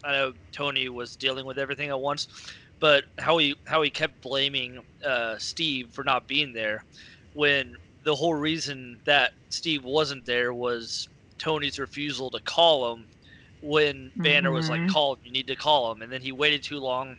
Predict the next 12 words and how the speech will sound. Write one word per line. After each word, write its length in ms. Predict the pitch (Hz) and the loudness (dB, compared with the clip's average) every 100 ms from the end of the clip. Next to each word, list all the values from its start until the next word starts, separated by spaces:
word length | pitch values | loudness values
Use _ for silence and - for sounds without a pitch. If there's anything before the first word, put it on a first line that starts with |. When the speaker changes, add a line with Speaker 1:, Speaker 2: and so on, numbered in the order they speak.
| - - | -16 -10
Speaker 1:
ignored 500 | 131 131 139 139 123 | -10 -6 -2 -2 -2
it, 160 | 120 - - - - _ | -4 -8 -20 -20 -20 _
and 100 | 139 | -2
then 100 | 143 | 0
he's 220 | 135 127 135 | -2 -4 0
like, 220 | 131 131 | 0 2
"Oh, 60 | 143 | 2
you 180 | 131 | 2
weren't 220 | 147 143 - | 0 -4 0
there 240 | 143 139 | 2 2
with 160 | 131 127 | -2 -4
us." 380 | 120 - - | -4 -6 -10